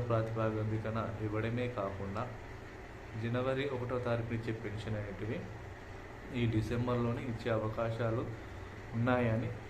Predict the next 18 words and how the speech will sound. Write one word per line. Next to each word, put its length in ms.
సూచనలు 480
అయితే 200
కనిపిస్తున్నాయి. 640
కాబట్టి 400
జనవరి 340
నెల 180
పెన్షన్తో 420
పాటుగా 400
ఈ 20
కొత్తగా 340
రెండు 180
వందల 280
పెన్షన్లు 480
ఏదైతే 340
ప్రతి 300
జిల్లాకు 440
ఉన్నాయో 320
వాటిని, 360